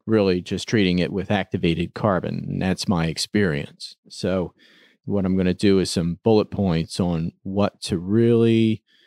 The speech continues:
remember when you're treating with activated carbon. So after about four years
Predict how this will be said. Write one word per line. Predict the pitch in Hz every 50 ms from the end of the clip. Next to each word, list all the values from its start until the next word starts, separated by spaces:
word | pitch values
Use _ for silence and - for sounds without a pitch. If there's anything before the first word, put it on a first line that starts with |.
| _ _ _ _ _
remember | - 107 107 107 107 104 98 92 90 87
when | 87 92 90 92
you're | 87 85 82
treating | - - 110 98 90 - 98 92 92
with | 92 90 87 90 - - _ _
activated | - 95 87 - - 101 90 87 92 87 85 85 82 -
carbon. | - - 101 82 76 - - - - _ _ _ _ _ _ _ _ _ _ _ _ _ _ _ _
So | - - - 110 90 90 90 85 82 - _ _ _ _ _ _ -
after | - 110 110 - - 104
about | 104 - 113 110 104 - -
four | - - 139 139 131
years | 127 120 120 120 117 107 95 90 104 - - - -